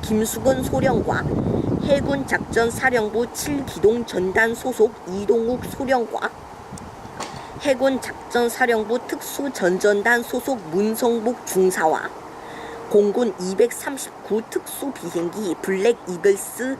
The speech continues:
김용민 중력 진급 예정자와 공군 이십 전투 비행단 소속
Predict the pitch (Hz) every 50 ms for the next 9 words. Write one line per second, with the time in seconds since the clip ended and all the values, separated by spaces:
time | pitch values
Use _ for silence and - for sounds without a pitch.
0 | - - - - - - - - - 196 220 233 247 208 160 175 180 185 185 190
1 | 214 240 240 220 - - - 196 202 202 202 220 233 233 - - - 190 196 196
2 | 196 - 247 185 151 147 165 175 185 185 185 226 226 208 196 196 180 151 - -
3 | - - - - - - - - - - - - - - - - - - 208 196
4 | 202 202 196 233 262 208 - - 185 202 202 - - 262 233 - - - - 196
5 | 196 196 - - - 254 262 240 - - - - 202 190 185 190 190 175 202 226
6 | 233 240 - - 277 254 - 285 254